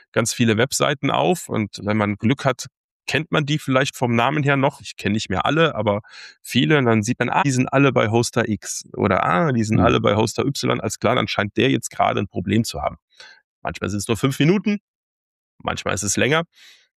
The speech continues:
Speaker 1: Äh, wenn's nur fünf Minuten sind, machen wir auch nix, aber wenn's länger ist, reagieren wir natürlich da drauf, versuchen das irgendwie rauszufinden.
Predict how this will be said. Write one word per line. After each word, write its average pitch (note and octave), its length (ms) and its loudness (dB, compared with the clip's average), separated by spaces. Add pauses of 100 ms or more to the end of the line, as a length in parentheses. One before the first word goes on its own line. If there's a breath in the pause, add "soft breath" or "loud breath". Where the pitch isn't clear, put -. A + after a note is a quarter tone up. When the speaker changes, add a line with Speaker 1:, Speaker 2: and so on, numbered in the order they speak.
(800)
Speaker 1:
Äh, F2 180 -2
wenn's G2 140 -4
nur A2+ 80 2
fünf A#2+ 180 2
Minuten A#2 320 2
sind, A2 340 0 (320)
machen G2 340 0
wir F#2+ 120 0
auch - 140 0
nix, A#2+ 260 0
aber G#2 200 0
wenn's F#2 180 0
länger F#2+ 260 2
ist, - 300 -2
reagieren F#2+ 300 2
wir G2+ 80 2
natürlich G2 320 0
da G2+ 100 0
drauf, F2+ 320 -2
versuchen F#2+ 540 -2
das F2 160 0
irgendwie F#2 220 2
rauszufinden. - 640 -4